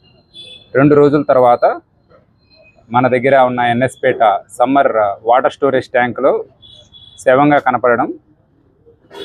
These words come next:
దీని, ఆ, కేసుకు సంబంధించి మనం కంప్లీట్ దర్యాప్తు చేసి దానికి సంబంధించిన వివరాలు వెల్లడించాలనే ఉద్దేశంలో, and ఇంకా ఫర్దర్గా ఇన్వెస్టిగేషన్ జరుగుతుంది. ఇంకేమైనా కొత్త కోణాలు వచ్చినా సరే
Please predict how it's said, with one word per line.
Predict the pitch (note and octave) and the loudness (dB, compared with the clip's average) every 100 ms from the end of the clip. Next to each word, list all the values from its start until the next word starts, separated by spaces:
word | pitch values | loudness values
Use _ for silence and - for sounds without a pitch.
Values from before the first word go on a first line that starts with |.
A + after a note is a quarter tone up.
| - - G2+ | -10 -10 -6
దీని, | B2 D3+ D3+ C#3+ B2 - - | 0 2 2 0 -2 -10 -4
ఆ, | A2+ A2+ A#2 - | 0 2 0 -2
కేసుకు | C#3 C#3+ D3+ | -2 -2 -2
సంబంధించి | C#3 C3 B2+ A#2 E3+ | -2 -2 -2 -6 -4
మనం | C3+ B2 | -4 -4
కంప్లీట్ | - A#2+ B2+ B2 | -4 -4 -4 -6
దర్యాప్తు | A2 A2+ C3 C3+ B2 A2 | -4 0 0 -2 -8 -6
చేసి | G#2 E3 | -6 -4
దానికి | A2+ A2+ G2+ | -4 -4 -6
సంబంధించిన | A#2 B2+ C3 A#2+ B2+ | -8 -6 -6 -6 -6
వివరాలు | A2 A2+ B2+ A2+ | -2 0 2 0
వెల్లడించాలనే | G2 G#2+ A2 A2 A2 G2 G2+ | -4 -6 -6 -6 -8 -8 -12
ఉద్దేశంలో, | F#2+ G2+ F#2+ G2+ A#2+ - _ _ _ _ A#2 | -18 -18 -18 -6 -4 -4 _ _ _ _ -4
and | B2 A#2+ | -2 -2
ఇంకా | B2 B2+ | 0 -2
ఫర్దర్గా | - A#2+ C#3 C3+ | 0 0 0 0
ఇన్వెస్టిగేషన్ | A#2+ B2+ B2+ C3 B2 | -2 -6 -4 -6 -6
జరుగుతుంది. | A2 A2 A#2 D3+ | -8 -10 -10 -10
ఇంకేమైనా | B2 A#2+ B2 B2 | -10 -8 -4 -4
కొత్త | A2+ A2 | -4 -8
కోణాలు | B2 C3 B2 A2+ | -2 0 0 -2
వచ్చినా | - G#2+ | -6 -12
సరే | - - | -6 -8